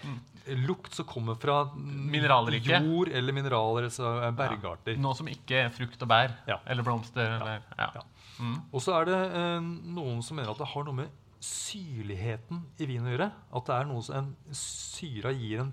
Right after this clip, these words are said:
Speaker 2: type struktur i vinen
Speaker 1: Mhm.
Speaker 2: som, eh, får dem til å tenke på, eh, sånn, sånn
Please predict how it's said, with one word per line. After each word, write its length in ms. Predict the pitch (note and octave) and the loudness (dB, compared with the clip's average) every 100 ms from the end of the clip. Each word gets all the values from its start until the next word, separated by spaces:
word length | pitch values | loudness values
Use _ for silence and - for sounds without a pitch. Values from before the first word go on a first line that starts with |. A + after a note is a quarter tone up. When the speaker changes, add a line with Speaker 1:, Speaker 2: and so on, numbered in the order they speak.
| - | -8
Speaker 2:
type 320 | - A#2+ - | -12 -10 -10
struktur 840 | G2 - A#3+ - - - C#3+ F3+ | -14 -12 -10 -10 -12 -10 -8 -6
i 100 | E3 | -6
vinen 300 | C3 A#2 G3 G#3+ - | -6 -4 -6 -8 -10
Speaker 1:
Mhm. 240 | C3 B2 F#3 | -8 -8 -4
Speaker 2:
som, 300 | D3 D3+ C#3+ | -2 -2 -4
eh, 540 | C#3 C3+ C3 C3 C3 B2+ | -2 0 0 0 -2 -4
får 220 | - A2+ | -4 -4
dem 80 | G#2+ | -4
til 140 | - | -8
å 40 | C3 | -8
tenke 380 | E3 A#2+ - - | -8 -8 -10 -10
på, 300 | - A#2+ C3+ - - - - | -2 0 -2 -6 -20 -20 -6
eh, 200 | A2 A2+ | -2 -2
sånn, 180 | A#2 A#2+ - - - - | -2 -6 -8 -20 -18 -12
sånn 200 | C3+ C3+ | -6 -6